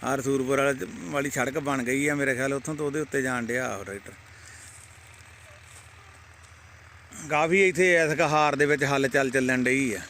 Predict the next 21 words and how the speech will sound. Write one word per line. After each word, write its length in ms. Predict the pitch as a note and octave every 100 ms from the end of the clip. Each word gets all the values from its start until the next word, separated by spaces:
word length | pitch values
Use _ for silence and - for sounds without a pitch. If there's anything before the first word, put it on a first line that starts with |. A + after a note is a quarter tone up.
| - - - - - - - - - - - A#2
ਇੱਧਰ 260 | C3+ D3+
ਝੂਰੀਆ 480 | C#3 D#3 B2+ A2 A2
ਪੈਣ 280 | A2 A#2 A#2
ਡਿਆ 200 | A#2+ C3 C#3 C3
ਆ। 40 | A#2 - - - - - - - - - - - - - - - - - -
ਇਹ 920 | A#2 A2 A#2 A2+ A2+ A#2+ A#2+ A#2+ - - - - B2+
ਲਾਡੀ 400 | B2 A#2+ D3 C3
ਸਰਦਾਰ 420 | C3+ B2+ B2 A#2
ਦੇ 120 | A#2+
ਬੰਦੇ 320 | A#2 A#2 A#2+
ਪਾਉਂਦੇ 320 | A#2 A#2 A#2+
ਆ 60 | A#2+
ਝੂਰੀਆ। 440 | A#2 B2+ G#2 F#2+ F#2 - - - - - - - - - - - - - - - - - - - - - - - - -
ਚਲੋ 220 | C#3+ C#3 C3+ -
ਦਿਖਾਉਂਦੇ 400 | C#3 C3+ C3+ C#3
ਆ 60 | C#3
ਬਾਕੀ 300 | C3+ A#2 B2+
ਜੋ 200 | B2 A#2+
ਚੱਲਦਾ 360 | A#2+ A2+ A2+
ਦਿਨੇ 260 | A2 A2
ਜੀ। 80 | A2+